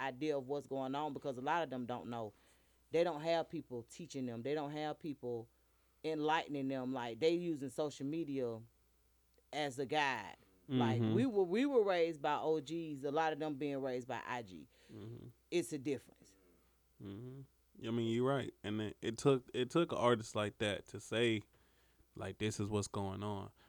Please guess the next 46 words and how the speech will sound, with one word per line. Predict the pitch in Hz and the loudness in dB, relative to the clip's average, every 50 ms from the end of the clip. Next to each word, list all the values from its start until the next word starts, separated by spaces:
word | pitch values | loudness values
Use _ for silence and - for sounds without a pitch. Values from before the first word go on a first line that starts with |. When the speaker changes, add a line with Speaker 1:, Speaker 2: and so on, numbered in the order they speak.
| _ _ _ | _ _ _
Speaker 2:
Forget | - 110 110 113 113 117 | -2 2 4 4 4 4
people, | - 127 117 110 107 | 4 2 2 2 4
a | 107 | 4
lot | 117 127 127 | 4 4 4
of | - | 4
people | 139 127 123 120 | 2 2 0 0
too | - 165 175 | 0 0 0
listen, | 170 139 113 - - 107 101 | 0 0 -2 -2 -4 -6 -4
and | 104 107 | -2 0
you're | 110 113 | 2 4
right | 120 120 123 107 | 4 4 4 4
about | 101 85 85 - | 0 -2 -4 -4
that, | - - - - - | -4 -6 -6 -6 -6
'cause | - 113 98 | -6 -2 2
a | |
lot | 98 107 110 | 4 4 4
of | 113 | 4
people | - 120 113 113 - 107 101 98 101 110 - _ _ _ _ _ _ _ _ _ _ _ | 4 2 0 2 0 0 -2 -2 -2 -6 -10 _ _ _ _ _ _ _ _ _ _ _
just, | - - 107 101 95 - - - - _ _ _ _ _ _ _ _ _ _ _ _ _ _ _ _ - | -2 0 0 0 -2 -6 -12 -16 -20 _ _ _ _ _ _ _ _ _ _ _ _ _ _ _ _ -4
just | - 101 98 - | -4 -2 -2 -2
because | 110 - - 107 101 98 - | -2 -2 0 0 0 0 -2
of | 101 104 | -2 0
who | 110 107 107 | 0 0 0
he | 110 104 104 113 117 113 107 98 | 2 2 4 4 4 4 4 2
is | 98 104 - - - - _ _ _ _ _ _ _ _ - 98 | -2 -6 -10 -14 -20 -20 _ _ _ _ _ _ _ _ -8 -6
and | 101 98 | -4 -2
what | 101 101 104 | 0 0 0
he | 104 | 0
represents, | 98 101 98 98 - 104 98 101 120 123 120 - - - - - - _ | 0 0 -2 -2 -4 -4 0 2 4 4 4 2 -2 -8 -14 -16 -14 _
people, | - 113 104 - 107 104 104 104 - - | -6 -6 -4 -4 -4 -4 -4 -6 -6 -6
when | 78 101 110 | -4 -2 0
he | 110 110 | 0 0
made | 107 104 98 95 | 0 0 0 -2
that | 95 104 - | -4 -6 -4
song, | - 117 110 101 98 | -2 -2 -2 -2 -4
was | 101 110 - | -6 -8 -8
like, | - - - - - - - _ _ _ _ _ _ _ _ _ _ _ _ _ - | -8 -8 -8 -10 -12 -14 -20 _ _ _ _ _ _ _ _ _ _ _ _ _ -4
"Oh, | - 98 | -2 0
now | 98 101 104 104 104 104 | 0 2 2 2 2 2
I'm | 101 | 0
finally | - - 101 95 95 95 98 | 0 -2 -2 -2 -2 -4 -6
finna, | - - 104 95 95 98 | -6 -6 -6 -4 -6 -6
finna | - 101 98 95 98 | -6 -6 -6 -6 -6
listen." | 98 107 107 - - - - - - - | -6 -6 -6 -6 -10 -16 -18 -16 -14 -14
Like, | - | -12
s-, | - - | -12 -12